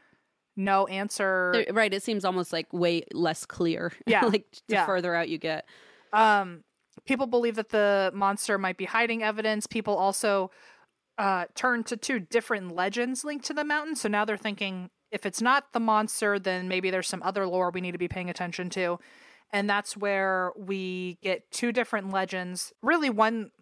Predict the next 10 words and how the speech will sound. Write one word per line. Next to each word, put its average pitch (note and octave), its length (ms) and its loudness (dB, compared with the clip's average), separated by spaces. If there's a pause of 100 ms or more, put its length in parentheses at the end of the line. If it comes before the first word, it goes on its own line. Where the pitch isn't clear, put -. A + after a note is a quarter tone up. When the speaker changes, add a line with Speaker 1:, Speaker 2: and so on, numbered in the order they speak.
Speaker 1:
legend, F3+ 600 -2 (420)
um, F#3 440 2
from G3 220 -2
indigenous G#3 460 -2
people. A#3+ 500 0 (540)
Uh, F#3+ 360 4 (140)
people G#3 320 0
have F#3+ 160 0
often F#3+ 400 -2
said F3+ 360 0